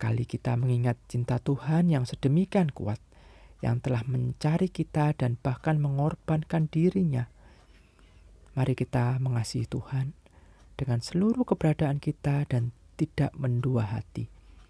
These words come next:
apalagi mengganti cinta dengan harta benda dunia. Studi pribadi, Alkitab sering menggambarkan hubungan suami istri seperti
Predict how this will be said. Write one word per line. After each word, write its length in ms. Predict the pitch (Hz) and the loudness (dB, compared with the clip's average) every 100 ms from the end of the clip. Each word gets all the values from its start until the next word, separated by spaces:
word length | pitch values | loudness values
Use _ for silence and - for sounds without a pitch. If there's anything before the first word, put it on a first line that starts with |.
| - - - - | -20 -20 -20 -16
apalagi 640 | - 113 117 113 - 151 170 | -8 -2 -2 -2 -2 2 4
mengganti 400 | 156 120 117 - | 4 2 0 -2
cinta 560 | - 123 131 131 135 | -4 -4 2 2 4
dengan 400 | 131 127 113 117 - - - | 2 0 0 -2 -6 -20 -6
harta 400 | 147 - - 147 | -2 -2 2 2
benda 240 | 131 117 113 | 4 2 0
dunia. 480 | - 123 117 113 110 - _ - - - - - - - - - - - - _ - - - - - - - - - | 0 -4 -4 -4 -8 -12 _ -20 -20 -20 -20 -20 -20 -20 -20 -20 -20 -20 -20 _ -20 -20 -20 -20 -20 -20 -20 -20 -18
Studi 320 | - - 110 | -8 -6 -4
pribadi, 640 | - - 113 - 156 262 - - - _ - - - - | -4 -2 -2 0 2 2 -2 -20 -20 _ -20 -20 -20 -18
Alkitab 400 | - - - 170 | -12 -8 -2 -2
sering 240 | - 151 139 | 0 2 2
menggambarkan 560 | 123 117 113 123 120 | 2 2 2 0 0
hubungan 480 | 117 - 117 117 123 | 0 0 0 0 -2
suami 320 | - 131 123 | -2 0 0
istri 560 | 135 - - 143 147 147 - - - | -2 -6 -2 2 2 0 -10 -20 -8
seperti 400 | 127 131 135 127 | -2 0 -2 -4